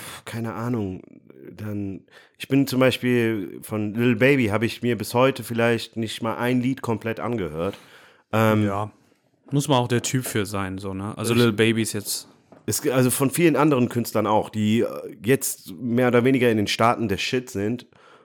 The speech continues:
Speaker 1: Auf, auf manche von denen hab ich echt keinen Bock gehabt bis jetzt,
Speaker 2: Mhm.
Speaker 1: ne? Weil auch nichts dahinter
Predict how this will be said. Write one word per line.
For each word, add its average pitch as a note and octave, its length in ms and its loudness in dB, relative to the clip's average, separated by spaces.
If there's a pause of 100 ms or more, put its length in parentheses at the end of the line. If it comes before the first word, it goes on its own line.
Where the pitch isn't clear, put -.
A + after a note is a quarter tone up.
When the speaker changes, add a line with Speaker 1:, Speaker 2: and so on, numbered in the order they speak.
(220)
Speaker 1:
Auf, - 180 -10
auf - 200 -6
manche A#2+ 260 0
von A2+ 140 -2
denen G#2+ 120 2
hab G2+ 100 -2
ich - 140 -10
echt - 240 -10
keinen F#2+ 240 -6
Bock B2 200 -4
gehabt D2+ 320 -12
bis - 160 -18
jetzt, D2+ 180 -12
Speaker 2:
Mhm. A2+ 320 0
Speaker 1:
ne? G#2 140 -2
Weil F#2+ 320 2
auch F#2+ 280 -2
nichts G#2+ 360 -4
dahinter G2 500 -2